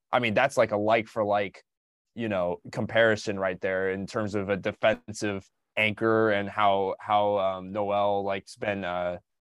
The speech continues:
you know, kind of when he, that time, that stint with the Knicks of how he played, uh, in the, in the pick and roll and things like that. And I think that's, those are two perfect, you know, like, pairings in terms of, like, bringing the young guys forward in their development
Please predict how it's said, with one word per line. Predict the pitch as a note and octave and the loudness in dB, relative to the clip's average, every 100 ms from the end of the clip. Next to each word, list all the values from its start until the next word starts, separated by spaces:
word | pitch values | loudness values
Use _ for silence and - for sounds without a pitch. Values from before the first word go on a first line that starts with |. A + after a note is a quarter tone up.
| _ G#2+ | _ -4
you | |
know, | G#2 F2+ E2+ _ | 0 0 -4 _
kind | - A#2 | 0 2
of | G#2 F#2+ - | 0 -2 -10
when | C3+ C#3+ C#3 | 0 2 2
he, | C#3 | 2
that | C#3 A#2+ | 2 2
time, | - C#3+ C#3 | 0 -2 0
that | A#2+ A2+ | -2 -4
stint | - C#3 A#2 | -4 -6 -6
with | A2+ | -6
the | G#2 | -4
Knicks | G#2 G#2+ A2 G#2 | -2 -4 -4 -8
of | G2 | -2
how | G#2 G2 | 2 2
he | G#2 G2+ | 0 -6
played, | - G#2 G2+ G2+ | -4 -2 -2 -2
uh, | G2 F#2+ F#2+ | -2 -2 -2
in | G#2 | -4
the, | G2+ F#2+ F#2+ _ _ - | -6 -6 -8 _ _ -8
in | A2 | -6
the | |
pick | A2 B2 A2+ | -4 -4 -4
and | G#2 | 2
roll | G2+ G#2 G#2+ | 4 6 4
and | G#2 G2 | 0 -2
things | G#2+ G#2+ | -6 -2
like | G#2+ F#2+ | -2 -2
that. | G2+ G#2 G#2+ A2 | 0 2 0 -2
And | A2 G#2 - | -10 -10 -6
I | A2 | -6
think | A2 A#2 G#2+ | -4 -8 0
that's, | G#2+ G#2 - - _ _ - | 0 0 -6 -14 _ _ -4
those | B2 | -2
are | A2 | -2
two | - B2+ A2+ | -2 -4 -4
perfect, | - A2+ G#2+ G#2 F#2 - | 0 0 0 -2 -4 -4
you | A2+ | -4
know, | G2+ G2 G2 | -4 -4 -2
like, | F#2+ F2+ | -4 -6
pairings | - G#2+ G#2 G2 G2 | -2 0 0 -4 -8
in | G2 | -10
terms | G2 G#2+ G2 | -8 -8 -6
of, | G2 F#2 - _ _ _ - | -6 -8 -12 _ _ _ 2
like, | G#2+ F2+ | 2 2
bringing | A#2 A#2+ A#2 | 2 2 2
the | G#2 | 0
young | G#2 G#2+ G#2 | 0 -2 0
guys | G2 G2 F#2+ - - | 2 2 -2 -8 0
forward | A2+ G#2+ G#2 | 2 2 0
in | G2 | -2
their | G2 F#2+ | -4 -4
development | F#2 F#2 G2 D#2+ F#2 F#2 | -4 -2 -2 -4 -8 -12